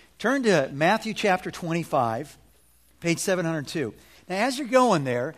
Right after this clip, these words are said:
let me kinda set the stage. Where are we at here in God's Word? We're obviously in a gospel. We're at the end of the gospel. It's at this point in time where Jesus is wrapping up his teaching right before he dies to his disciples, and the conversation has everything to do with,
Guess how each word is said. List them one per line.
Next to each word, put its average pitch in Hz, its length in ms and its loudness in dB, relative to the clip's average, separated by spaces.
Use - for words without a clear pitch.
let 185 100 -2
me 226 80 0
kinda 240 260 0
set 208 280 2
the 180 80 -8
stage. 143 420 2
Where 160 200 0
are 185 40 0
we 180 160 0
at 156 220 2
here 151 200 -2
in 139 100 -2
God's 127 360 -2
Word? 110 380 -8
We're 131 100 0
obviously 147 300 2
in 165 40 -2
a 190 60 -2
gospel. 165 720 0
We're 165 80 -6
at - 80 -10
the 165 140 0
end 190 120 4
of 196 60 -2
the 170 80 0
gospel. 143 680 -2
It's 175 160 -4
at 190 80 -6
this 208 120 -6
point 262 480 -4
in 175 160 0
time 208 420 2
where 160 160 0
Jesus 220 480 -2
is 156 160 -4
wrapping 226 460 2
up 220 140 -2
his 190 120 -10
teaching 208 440 -4
right 175 180 0
before 190 300 -2
he 175 100 -4
dies 151 540 2
to 202 120 -2
his 180 80 2
disciples, 196 640 2
and 185 180 -4
the 190 60 0
conversation 226 800 -2
has 160 160 -2
everything 220 380 -4
to 185 60 -4
do 170 200 0
with, 135 200 0